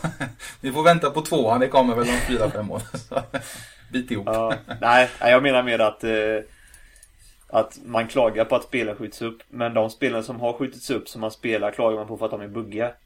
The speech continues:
Speaker 2: Då kanske man ska sluta klaga på att spelen skjuts upp och så istället supporta
Speaker 1: Mm.
Speaker 2: utvecklarna så att de inte vill släppa det så fort som möjligt, men ändå måste skjuta upp det lite.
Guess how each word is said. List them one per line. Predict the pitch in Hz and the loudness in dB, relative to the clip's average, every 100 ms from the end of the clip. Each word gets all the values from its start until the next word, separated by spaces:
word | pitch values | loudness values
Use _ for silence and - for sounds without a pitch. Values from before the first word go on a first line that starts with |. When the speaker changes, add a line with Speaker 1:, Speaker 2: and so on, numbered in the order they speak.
| _ | _
Speaker 2:
Då | 113 | -14
kanske | 110 110 | -12 -8
man | 117 | -8
ska | 131 | -6
sluta | 143 123 113 | -6 -4 -2
klaga | 139 113 | 0 0
på | 107 | -2
att | - | -4
spelen | 123 107 104 | -4 -4 -4
skjuts | 113 110 135 | -8 -6 -6
upp | 127 - | -8 -8
och | 117 | -4
så | 117 | -4
istället | 110 117 104 - - 117 | -2 -2 -2 -4 -14 -14
supporta | - - - 90 127 110 - | -12 -10 -8 -2 -2 0 -2
Speaker 1:
Mm. | - - | -2 -8
Speaker 2:
utvecklarna | 139 - 110 - 107 | -8 -6 -8 -6 -8
så | 104 | -8
att | - | -8
de | 117 | -8
inte | 117 113 110 107 - - - | -10 -6 -4 -4 -8 -20 -8
vill | 123 117 | -6 -4
släppa | - 135 120 | -2 -2 -2
det | 113 | -4
så | 123 | -6
fort | - 120 | -8 -8
som | - 113 | -6 -4
möjligt, | 110 98 98 98 - _ _ _ _ | -4 -4 -6 -8 -20 _ _ _ _
men | 107 117 | 0 2
ändå | 110 104 | 2 -2
måste | 107 - | -4 -6
skjuta | 110 107 107 | -6 -4 -6
upp | - | -6
det | 117 | -8
lite. | 120 - | -8 -8